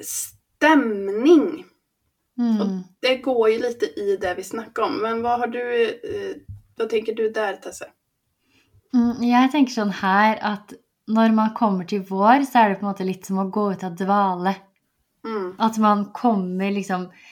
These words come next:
Speaker 2: man har lust till att fräscha sig upp mer. Det är göj att liksom ta kanske en pedikyr, en manikyr, fixa håret, man ska liksom ut och folk ska se dig igen. Du ska inte packa dig in i massa varma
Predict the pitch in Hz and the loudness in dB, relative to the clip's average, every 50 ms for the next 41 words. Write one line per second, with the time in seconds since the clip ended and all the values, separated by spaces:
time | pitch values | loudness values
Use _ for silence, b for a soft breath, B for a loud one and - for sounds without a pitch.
0 | B B B B 214 214 214 220 220 214 214 208 247 247 240 - - - - - | B B B B -2 0 0 2 0 0 2 2 2 0 0 -4 -12 -10 -6 -4
1 | 226 202 202 196 196 _ _ _ - 208 190 - - - 240 240 226 226 220 185 | -4 -2 -2 -4 -6 _ _ _ -8 -8 -8 -8 -4 0 2 2 4 2 2 0
2 | - - - 175 - 190 180 180 185 180 - 208 214 214 226 226 202 202 196 190 | -4 -8 -10 -8 -4 -4 -2 -2 -2 -2 -2 0 2 4 4 2 4 4 2 2
3 | 185 180 175 170 - 220 214 214 214 214 220 220 214 202 202 208 196 202 - 190 | 2 -2 -8 -8 -4 -2 0 0 0 0 0 0 0 0 0 -2 -2 -4 -4 -6
4 | 185 185 - 196 185 180 185 185 196 190 185 190 180 175 170 - 185 170 185 190 | -6 -6 -4 -2 -2 -2 -2 -2 -4 -6 -6 -6 -8 -10 -10 -10 -10 -10 -10 -12
5 | 190 - - - 214 214 214 208 190 185 185 185 180 180 180 180 175 - - - | -12 -12 -8 -6 -4 -2 -2 -4 -4 -4 -6 -6 -6 -8 -8 -10 -12 -10 -6 -2
6 | 220 220 226 226 220 B B B B B B B - - 214 208 - - 196 190 | 2 2 2 2 0 B B B B B B B -8 -6 -6 -6 -6 -8 -8 -10
7 | - - - 240 233 226 226 220 220 220 220 220 214 208 196 - - 196 196 185 | -6 -2 0 2 4 4 6 4 4 4 2 2 0 0 -2 -2 -2 -2 -2 -2
8 | 196 190 - - - 226 226 226 233 233 226 226 220 202 - - 190 190 190 - | -2 -6 -6 -2 2 4 4 4 4 2 0 -4 -6 -6 -4 -4 -4 -4 -6 -8
9 | - 190 165 - - - 254 247 233 226 220 214 208 208 214 214 220 220 226 226 | -10 -10 -10 -8 -4 0 2 4 4 4 4 4 2 0 0 2 2 2 4 4
10 | 226 214 208 196 - 202 196 - 185 - - 226 226 226 _ - 190 175 180 175 | 2 2 0 -2 -6 -8 -8 -8 -10 -6 -6 -6 -6 -6 _ -12 -8 -6 -4 -4
11 | 180 180 180 185 190 196 180 - - 180 190 196 185 175 175 | -4 -4 -4 -4 -4 -4 -6 -6 -6 -4 -4 -4 -4 -4 -8